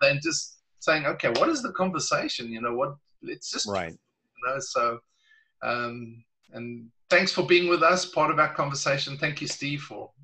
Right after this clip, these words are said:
Speaker 1: for,
Speaker 2: Thank you.
Speaker 1: for jumping on with me and having our weekly discussion. It's really great. Have a super weekend, and, um, please pop over to my profile if you're listening to this and you want to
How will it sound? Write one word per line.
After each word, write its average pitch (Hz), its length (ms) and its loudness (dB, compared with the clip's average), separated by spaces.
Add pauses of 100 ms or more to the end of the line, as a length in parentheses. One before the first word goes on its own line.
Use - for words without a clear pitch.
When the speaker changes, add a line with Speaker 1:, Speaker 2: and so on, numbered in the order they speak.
(120)
Speaker 1:
for, - 340 -12
Speaker 2:
Thank 104 220 -4
you. 131 200 -2 (520)
Speaker 1:
for 117 160 -12
jumping 143 340 -2
on 143 240 -2
with 143 240 -4
me 139 160 -2
and 113 240 -4
having 131 320 0
our 113 160 -4
weekly 120 560 -8
discussion. 113 640 -10
It's - 160 -14
really 113 220 -10
great. 110 320 -4 (600)
Have 185 140 4
a 214 60 4
super 226 340 2
weekend, 196 600 2
and, 165 300 2
um, 151 380 4 (340)
please 269 300 2
pop 220 240 4
over 185 240 6
to 185 160 0
my 160 160 6
profile 180 680 4
if 147 260 -6
you're 127 200 -4
listening 151 440 -6
to 165 120 -2
this 180 220 -2
and 143 140 -4
you 131 120 -6
want 143 280 0
to 127 220 -2